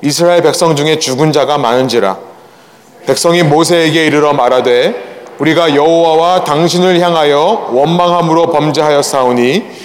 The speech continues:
여호와께 기도하여 이 뱀들을 우리에게서 떠나게 하소서.' 모세가 백성을 위하여 기도하매 여호와께서 모세에게 이르시되, '불뱀을 만들어 장대 위에 매달아라.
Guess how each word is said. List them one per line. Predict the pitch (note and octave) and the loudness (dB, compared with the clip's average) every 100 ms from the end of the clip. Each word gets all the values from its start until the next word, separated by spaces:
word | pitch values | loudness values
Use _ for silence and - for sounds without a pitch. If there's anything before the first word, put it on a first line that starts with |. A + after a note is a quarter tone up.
| - - | -20 -4
여호와께 | C3 D3+ E3 E3 E3 | 0 2 2 0 -2
기도하여 | D#3+ D#3+ D#3+ D3+ D3 C#3+ G#3+ - - | 0 0 0 2 2 2 0 -4 -6
이 | E3 G#3 | -4 -2
뱀들을 | D3 D#3 F3 E3 E3+ F3+ | -2 0 2 2 4 2
우리에게서 | C#3 D3+ D#3 D3+ C#3+ D#3+ | 2 0 0 0 0 0
떠나게 | F3 F3+ F3 E3 | 0 0 0 0
하소서.' | D3+ D3 C3+ B2 B2 - - - - - - - - - - | 0 0 0 -2 -2 -12 -16 -18 -20 -20 -20 -18 -16 -12 -4
모세가 | C3+ C#3+ D3+ | 0 2 2
백성을 | D3 C#3 D#3+ D#3 | 0 0 0 0
위하여 | D3 C#3+ | 2 2
기도하매 | - C#3+ C#3 C#3 C3+ G3 - - - - - - B2+ | 0 0 0 0 -2 -2 -8 -16 -18 -20 -20 -8 0
여호와께서 | D3 E3 E3+ E3 | 0 2 0 2
모세에게 | D3+ D#3+ F3+ F3 | 2 2 2 2
이르시되, | D#3+ D#3+ E3 E3+ | 2 0 0 -2
'불뱀을 | D#3+ E3+ E3+ F#3+ G3 | 2 2 4 2 2
만들어 | D#3+ D3+ D#3 E3 E3 | 2 0 2 0 0
장대 | C3 D3 D#3+ F3+ E3 | -2 -4 0 0 2
위에 | E3+ | 0
매달아라. | C#3 B2+ B2+ B2 A2+ A2 | 2 2 2 2 0 -2